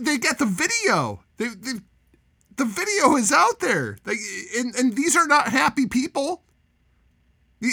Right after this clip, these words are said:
these are people that are clashing with police in Mexico so that they can make their way to the southern border to get their ass in the fucking country before Biden signs this shit.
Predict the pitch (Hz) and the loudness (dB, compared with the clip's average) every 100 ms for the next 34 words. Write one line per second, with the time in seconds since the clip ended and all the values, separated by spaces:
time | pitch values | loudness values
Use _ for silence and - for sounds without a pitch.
0 | 202 277 302 330 294 285 294 277 269 - | -2 2 2 2 0 0 0 2 2 2
1 | 269 285 - 285 277 202 247 262 302 349 | 0 2 0 -2 -4 -2 -2 0 2 2
2 | 294 226 285 - 381 - 175 165 233 - | 0 -2 -2 0 0 0 2 2 0 -6
3 | - - - 311 302 262 311 311 302 285 | -20 -12 -6 -2 -2 2 0 0 -2 0
4 | 311 - 320 285 294 302 285 - 311 339 | 0 2 0 2 2 2 2 0 0 0
5 | 285 320 - - 294 - 320 311 302 175 | -2 -4 -8 -2 2 2 2 0 0 0
6 | 269 349 359 254 277 262 - _ - 320 | 2 4 2 2 -2 -6 -14 _ -6 -4
7 | 247 339 339 311 302 311 339 339 320 285 | 0 0 2 4 6 6 4 0 -2 -2
8 | 339 330 302 269 311 359 - 254 247 285 | -2 -4 -4 -2 -2 -2 -4 -4 -4 -6
9 | - - 262 330 320 233 320 330 349 339 | -12 -6 -2 0 0 2 2 2 -2 -2
10 | 392 427 427 427 339 240 - - 247 120 | 2 2 2 2 4 2 2 2 2 -2